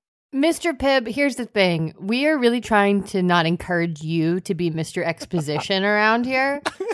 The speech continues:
Speaker 1: So we made a deal to each other that we'd ignore you best we can every time you come in, even if you have information that we may need.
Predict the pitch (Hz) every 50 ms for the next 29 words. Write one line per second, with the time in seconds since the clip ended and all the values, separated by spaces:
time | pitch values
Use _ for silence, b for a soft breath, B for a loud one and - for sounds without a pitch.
0 | - _ - 262 247 247 233 233 226 226 208 208 202 254 294 311 320 330 320 294
1 | 285 277 254 247 208 233 247 240 233 - 240 220 196 415 - 233 262 262 240 226
2 | 214 196 196 185 190 190 185 185 165 175 196 202 196 190 185 185 175 160 185 175
3 | - - - 170 - - - 254 262 240 214 196 180 185 180 196 - 202 175 165
4 | 170 160 - 180 175 185 202 185 175 - - 220 226 202 214 208 196 - 180 165
5 | 147 - - 277 294 254 208 185 - 185 160 180 170 175 170 160 - 175 165 156
6 | - 170 185 180 170 160 156 147 147 156 175 190 180 151 113 156